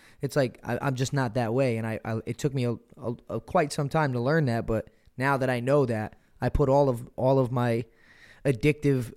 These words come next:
Speaker 1: personality into the things that are
Speaker 2: Well,
Speaker 1: gonna
Speaker 2: you could
Speaker 1: better
Speaker 2: use
Speaker 1: my
Speaker 2: it to
Speaker 1: life
Speaker 2: your
Speaker 1: as
Speaker 2: benefit,
Speaker 1: opposed to,
Speaker 2: yeah.
Speaker 1: yeah.
Speaker 2: I think my, so I never had, like, an addictive
Speaker 1: <clears throat>
Speaker 2: personality, but I, I will say that I've had a disciplined, like, a, a discipline issue.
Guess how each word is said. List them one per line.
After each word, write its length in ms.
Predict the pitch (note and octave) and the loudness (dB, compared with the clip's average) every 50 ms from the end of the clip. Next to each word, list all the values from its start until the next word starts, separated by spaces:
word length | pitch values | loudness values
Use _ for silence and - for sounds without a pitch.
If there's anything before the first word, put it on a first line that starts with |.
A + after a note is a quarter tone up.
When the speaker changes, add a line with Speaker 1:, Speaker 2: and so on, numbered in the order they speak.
| - - | -2 2
Speaker 1:
personality 680 | - D3+ C#3+ - - C#3+ C3 C3+ D3+ D3+ C#3 B2+ B2+ C3 | 2 2 4 2 2 0 2 2 2 4 4 2 2 0
into 340 | - C#3+ C#3+ C#3 - D3+ | 0 0 0 2 2 2
the 120 | C#3 B2+ B2 | 2 2 2
things 320 | - C#3 C3 C3+ B2+ A2+ | 0 0 -2 0 0 0
that 100 | C3 B2 | 0 2
are 40 | B2 | 2
Speaker 2:
Well, 80 | - C#3 | 2 2
Speaker 1:
gonna 100 | C#3 D3+ | 2 2
Speaker 2:
you 40 | - | 2
could 60 | - | 2
Speaker 1:
better 160 | C3+ D3 D3 | 4 4 4
Speaker 2:
use 100 | D3+ C#3+ | 2 2
Speaker 1:
my 40 | - | 2
Speaker 2:
it 40 | - | 0
to 40 | A2+ A2+ A2 | 0 0 0
Speaker 1:
life 80 | C3 | 0
Speaker 2:
your 100 | C3 B2+ A#2 | 0 -2 -2
Speaker 1:
as 40 | |
Speaker 2:
benefit, 260 | G#2+ B2+ B2+ A#2+ B2 A#2+ - | -2 -2 -2 0 0 0 0
Speaker 1:
opposed 240 | - C3+ B2+ A#2+ G#2 B2 | 0 2 0 0 0 -2
to, 60 | A#2+ | -4
Speaker 2:
yeah. 80 | A2+ A2 | -2 -2
Speaker 1:
yeah. 240 | C3 B2+ G2+ E2+ - - - - - | -2 -2 -2 -4 -6 -10 -16 -12 -10
Speaker 2:
I 80 | - A#2+ | -8 -4
think 240 | - F#3+ F#3+ D3 D#3 | -4 -4 -4 -4 -4
my, 340 | D#3 D3+ D#3 D#3+ E3 D#3+ - | -2 -2 0 0 -2 -2 -4
so 140 | - - D3+ | -4 -2 0
I 140 | C#3+ D#3 F3+ | 0 2 2
never 320 | F#3 F3 E3+ E3+ E3+ F3 D3+ | 2 2 0 0 0 0 -2
had, 400 | A#2+ C#3 D3+ D3 D3 D3 C#3+ C3+ | -2 -2 -2 -2 0 -2 -2 -2
like, 300 | C3+ C3 B2 - - - - - - - | -2 -2 -2 -4 -6 -16 -20 -14 -8 -6
an 80 | B2+ C3 | -6 -6
addictive 880 | A#2+ G#2+ G2+ B2+ B2+ - - - C3 B2+ B2 B2 B2 G2 F#2+ F#2+ E2 - - | -6 -6 -4 -6 -4 -4 -2 -2 -2 -2 0 0 0 0 -2 -2 -4 -6 -8
Speaker 1:
<clears throat> 60 | - | -6
Speaker 2:
personality, 880 | - - C3+ B2 - - A#2 A#2 A2+ A#2+ B2+ C3+ C3+ C#3+ C#3+ C#3+ C#3 - - A#2 A2+ - | -4 -4 -4 -4 -4 -6 -8 -6 -6 -4 -4 -4 -4 -4 -4 -6 -6 -10 -12 -14 -10 -8
but 140 | B2+ A#2 | -6 -6
I, 140 | A#2 A2+ A#2 A2+ A#2 - - | -6 -6 -8 -10 -12 -12 -10
I 100 | A2+ B2 | -8 -6
will 180 | C3 C#3 C#3 | -4 -4 -4
say 260 | - - - C#3 C3+ B2+ | -4 -4 -4 -4 -4 -4
that 140 | B2 A#2+ | -4 -4
I've 160 | A#2+ A#2 A2 - | -4 -6 -6 -8
had 280 | B2+ B2 A#2+ A#2 A2+ | -8 -8 -8 -8 -8
a 80 | G#2+ G2+ | -8 -10
disciplined, 920 | F#2+ G2 A#2+ A2+ - - A2 G2 - - A2+ A2 G#2+ G2+ F#2+ F#2 - G#2+ - _ _ _ _ _ _ - | -10 -10 -8 -8 -8 -8 -10 -10 -12 -10 -10 -8 -8 -8 -10 -10 -12 -16 -18 _ _ _ _ _ _ -12
like, 180 | A#2+ A2 - | -12 -10 -10
a, 120 | G#2+ G2+ - | -10 -10 -10
a 140 | - G#2+ G2+ | -10 -12 -10
discipline 520 | G2 A#2+ A2+ - A2+ - - - G2+ F#2+ - | -8 -8 -6 -6 -6 -8 -8 -10 -12 -12 -10
issue. 440 | - F2+ F2 - - - - - | -12 -12 -12 -12 -12 -14 -16 -20